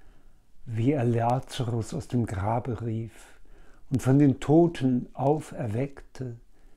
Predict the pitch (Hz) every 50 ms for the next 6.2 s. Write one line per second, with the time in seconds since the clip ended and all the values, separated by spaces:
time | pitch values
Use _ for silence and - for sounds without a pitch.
0 | - - - - - 127 101 - - - 110 123 127 131 131 - - 110 92 110
1 | 107 90 - - - - - 143 135 - 104 101 98 98 104 107 - - - -
2 | - _ - - - - - - - - - - - - - - - - _ -
3 | - 147 110 - - 147 147 143 131 156 147 - 127 135 160 165 175 170 147 160
4 | 156 151 151 160 165 127 - - 160 - - - - 143 151 156 151 185 170 151
5 | - - 156 156 156 160 147 113 127 120 - - - - 110 101 98 95 - -
6 | 107 101 101